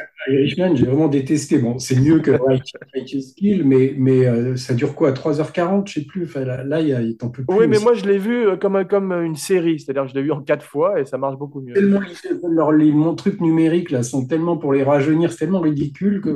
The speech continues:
Speaker 1: moi, vraiment, je sauve rien de... de... En France, ils le, ils le considèrent comme un grand chef-d'œuvre, ce qui est complètement aberrant,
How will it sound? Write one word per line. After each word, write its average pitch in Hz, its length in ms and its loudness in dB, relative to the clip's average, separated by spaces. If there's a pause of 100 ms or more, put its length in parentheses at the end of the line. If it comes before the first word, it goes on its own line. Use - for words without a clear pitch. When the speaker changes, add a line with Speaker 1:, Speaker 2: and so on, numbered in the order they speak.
(200)
Speaker 1:
moi, 143 340 -2
vraiment, 160 320 0
je 147 140 -2
sauve 156 260 -2
rien 139 360 0
de... 110 260 -6
de... 110 200 -16 (240)
En 123 60 0
France, 240 340 0
ils 131 140 0
le, 131 300 2
ils 131 120 0
le 127 120 2
considèrent 139 500 -2
comme 131 160 -2
un 117 380 -4
grand 147 200 -2
chef-d'œuvre, 185 520 -2
ce - 80 -16
qui 120 80 -12
est - 20 -8
complètement 139 360 -2
aberrant, 139 580 -2